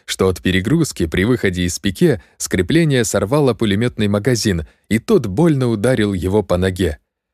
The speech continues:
В тот момент он подумал, что в нас серьёзно попали, и потому решил героически встретить смерть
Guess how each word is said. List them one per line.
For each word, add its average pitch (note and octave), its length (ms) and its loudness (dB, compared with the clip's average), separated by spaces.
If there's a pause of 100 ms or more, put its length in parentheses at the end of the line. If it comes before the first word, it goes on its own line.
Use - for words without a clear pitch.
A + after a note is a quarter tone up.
(180)
В - 100 -16
тот F#3 220 0
момент B2+ 400 0
он A2+ 160 -2
подумал, G#2 480 0
что - 180 -2
в E2+ 80 -6
нас A2+ 260 -2
серьёзно F#2 600 -2
попали, F2+ 580 -2 (240)
и G2 80 0
потому C3+ 460 2
решил A#2+ 400 0
героически A#2 760 0
встретить A#2 520 -2
смерть B2+ 400 -2